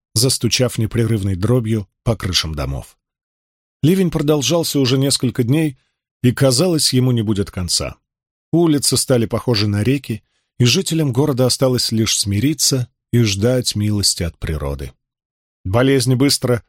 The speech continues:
расползались по городу от того, что сточные канавы переполнились дождевой водой —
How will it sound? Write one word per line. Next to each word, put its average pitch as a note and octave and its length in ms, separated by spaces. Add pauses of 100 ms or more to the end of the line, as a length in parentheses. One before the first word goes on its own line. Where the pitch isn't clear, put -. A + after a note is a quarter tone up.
расползались A#2 640
по A2 160
городу C3 340
от A#2 140
того, A#2+ 180
что - 180
сточные A#2 480
канавы A#2+ 480 (260)
переполнились B2+ 760
дождевой A2+ 480
водой — A2+ 480